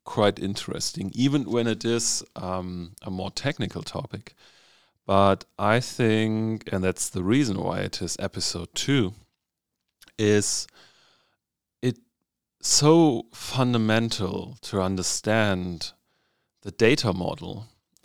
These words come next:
of Google Analytics and how it will change with Google Analytics four, so that you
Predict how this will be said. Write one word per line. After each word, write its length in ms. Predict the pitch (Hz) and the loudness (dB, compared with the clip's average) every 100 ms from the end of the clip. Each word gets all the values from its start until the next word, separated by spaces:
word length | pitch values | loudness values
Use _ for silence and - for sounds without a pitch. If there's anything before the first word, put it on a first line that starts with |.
| _ | _
of 380 | 101 95 92 - | -6 -4 -4 -4
Google 240 | 110 98 90 | -4 -2 -2
Analytics 640 | 87 90 123 - 98 - | -2 -2 -2 -2 -6 -6
and 140 | - 98 | -6 -4
how 400 | 117 110 101 - - _ _ _ _ | 2 2 2 -2 -16 _ _ _ _
it 140 | - 101 _ _ _ | -10 -10 _ _ _
will 260 | 110 151 175 | 2 4 4
change 720 | - - 92 87 - - - | 2 -2 -4 -8 -8 -8 -8
with 360 | - 82 - - | -10 -8 -8 -6
Google 260 | 101 92 | -4 -4
Analytics 580 | 80 87 87 - 92 - | -4 -6 -8 -10 -12 -12
four, 600 | - 117 117 101 107 117 - _ _ _ _ _ _ _ | -8 -2 0 2 0 -4 -12 _ _ _ _ _ _ _
so 220 | - 104 | -2 2
that 180 | 104 | 2
you 80 | - | 0